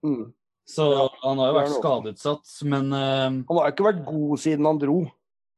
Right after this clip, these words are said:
Speaker 2: Nei, han,
Speaker 1: Første
Speaker 2: han,
Speaker 1: perioden
Speaker 2: han,
Speaker 1: der.
Speaker 2: han hadde sin beste periode når han spilte i Stabæk. Jeg er ikke noe å legge
Speaker 1: Ja.
Speaker 2: skjul på det.
Speaker 1: Og
Speaker 2: Når han kom
Speaker 1: Elfsborg.
Speaker 2: på, ja, når han kom på landslaget, og da
Speaker 1: Mm.
Speaker 2: skal det jo en del år tilbake, men det er jo, det er jo et navn, da.
Speaker 1: Ja,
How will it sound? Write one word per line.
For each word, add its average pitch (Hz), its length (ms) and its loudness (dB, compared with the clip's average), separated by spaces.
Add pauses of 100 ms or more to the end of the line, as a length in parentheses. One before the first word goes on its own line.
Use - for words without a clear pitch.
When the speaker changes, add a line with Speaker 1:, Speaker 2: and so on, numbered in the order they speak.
(160)
Speaker 2:
Nei, 151 240 2
han, 147 160 4
Speaker 1:
Første 151 160 0
Speaker 2:
han, 151 160 2
Speaker 1:
perioden 135 240 2
Speaker 2:
han, 139 80 -10
Speaker 1:
der. 156 140 4
Speaker 2:
han 165 100 -2
hadde 139 300 2
sin 262 180 0
beste 214 300 0
periode 156 340 2
når 120 160 -2
han 131 140 0
spilte 123 420 -4 (380)
i - 100 -4
Stabæk. 151 460 -2 (160)
Jeg 151 100 -2
er 139 80 0
ikke - 160 -4
noe 175 120 -2
å 165 40 0
legge 139 160 2
Speaker 1:
Ja. - 60 -4
Speaker 2:
skjul 127 160 -2
på 127 80 -2
det. 165 100 4 (600)
Speaker 1:
Og 135 80 2
Speaker 2:
Når 127 80 4
han 120 100 -2
kom 135 240 0
Speaker 1:
Elfsborg. 139 80 0
Speaker 2:
på, 127 300 2 (240)
ja, 139 180 2 (300)
når 135 60 -4
han 139 100 -2
kom 127 160 -6
på 127 160 2 (180)
landslaget, 120 560 -4
og 120 220 -4 (1040)
da 143 80 2
Speaker 1:
Mm. 147 60 2
Speaker 2:
skal 123 220 -4
det 131 100 -4
jo 156 100 6
en 180 80 0
del 147 200 4
år 139 180 2
tilbake, 143 480 0
men 175 200 0
det 156 100 2
er 127 180 4
jo, 170 160 4
det 147 100 -4
er 156 60 4
jo 214 60 6
et 214 120 -4
navn, 247 260 2
da. 156 220 2 (220)
Speaker 1:
Ja, 170 180 -2